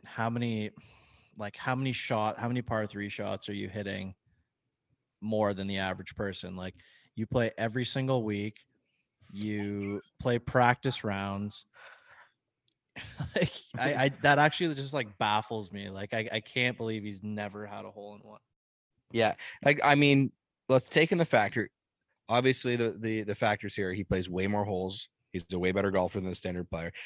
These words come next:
Speaker 2: The par threes are definitely more challenging than the average player, I would say, is playing. You're just based on the length of them, but you're a hundred percent right. How does a guy <laughs> who's a professional golfer, you know, go,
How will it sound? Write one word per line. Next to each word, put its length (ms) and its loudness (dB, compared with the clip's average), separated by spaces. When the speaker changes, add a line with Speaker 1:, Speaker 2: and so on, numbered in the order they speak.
Speaker 2:
The 60 -6
par 220 4
threes 380 2
are 220 4
definitely 520 -2
more 200 -4
challenging 540 2
than 100 4
the 100 4
average 340 0
player, 280 2
I 20 0
would 140 -4
say, 140 0
is 80 -4
playing. 420 -2
You're 100 -4
just 260 0
based 320 0
on 300 2
the 80 -8
length 340 -2
of 80 4
them, 300 2
but 260 4
you're 160 4
a 60 4
hundred 220 0
percent 280 -6
right. 180 -2
How 120 2
does 120 4
a 60 0
guy 480 2
<laughs> 20 -
who's 160 -2
a 60 -2
professional 560 0
golfer, 480 2
you 260 4
know, 100 4
go, 340 8